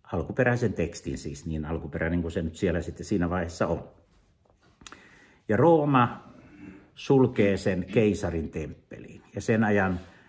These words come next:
etevimmät, ö, filosofit ja tu-, Rooman palvelijat rupeaa sitä avaamaan. Ja heidän ideanaan on muuttaa se ajatus niin,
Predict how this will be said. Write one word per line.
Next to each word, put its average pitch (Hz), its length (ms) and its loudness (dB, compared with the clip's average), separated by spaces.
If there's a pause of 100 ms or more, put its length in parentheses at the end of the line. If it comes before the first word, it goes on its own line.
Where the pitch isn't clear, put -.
(200)
etevimmät, 95 880 2
ö, 78 260 -6 (500)
filosofit 95 840 0
ja 78 180 -6 (140)
tu-, 76 440 -2 (680)
Rooman 104 480 2 (640)
palvelijat 117 560 6
rupeaa 90 340 0
sitä 73 360 -6
avaamaan. - 580 -10 (1000)
Ja 95 480 2 (380)
heidän 117 300 6
ideanaan 110 720 4
on 104 160 2
muuttaa 101 720 2
se - 280 -4
ajatus 123 640 0
niin, 135 540 2